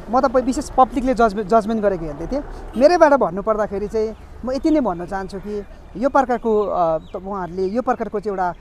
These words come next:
अ, उहाँहरूले आफ्नो ड्युटीलाई निभाउनु भयो भने चाहिँ मलाई के लाग्छ भनेर भन्दा सबै कुरो सकेर चाल पाउँछ। यानि कि एउटा घरमा आगो लाग्यो भने त्यो घर चाहिँ नष्ट भएर मात्रै त्यहाँ चाहिँ भेटिन्छ भन्ने खालको नि,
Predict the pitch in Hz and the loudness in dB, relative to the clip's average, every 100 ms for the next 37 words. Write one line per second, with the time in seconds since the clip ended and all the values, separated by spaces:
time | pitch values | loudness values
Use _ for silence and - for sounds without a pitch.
0 | - - 175 175 208 190 185 208 208 196 | -14 -12 -8 -4 -4 -2 -4 -6 -6 -6
1 | 214 220 208 185 180 185 214 220 262 247 | -6 0 0 0 -6 -8 -4 0 2 2
2 | 180 160 143 151 208 302 - - - 247 | -2 -6 -10 -8 -4 -6 -6 -16 -4 0
3 | 269 - 302 254 240 202 180 156 151 208 | 0 0 0 0 -2 -6 -6 -10 -6 -6
4 | 214 - - 339 339 415 339 302 - 247 | -6 -10 -2 2 2 2 0 0 2 2
5 | 240 220 196 160 156 165 233 269 277 277 | 2 0 -2 -4 -8 -6 -4 0 0 0
6 | 190 226 247 240 262 302 240 214 165 180 | 0 -2 0 2 2 4 2 0 -6 -6
7 | 330 - - - - - - - 359 269 | -8 -10 -18 -18 -18 -18 -20 -4 2 4
8 | 233 285 359 269 349 - 370 254 202 226 | 4 2 0 2 0 4 6 6 2 0
9 | 269 311 294 269 262 262 269 240 196 185 | 0 0 -2 -2 -4 -4 -4 -4 -4 -4
10 | 175 175 180 190 220 - - 214 208 277 | -6 -8 -10 -8 -10 -10 -6 -2 2 4
11 | 277 185 202 185 202 269 | 4 2 -4 -4 -2 -2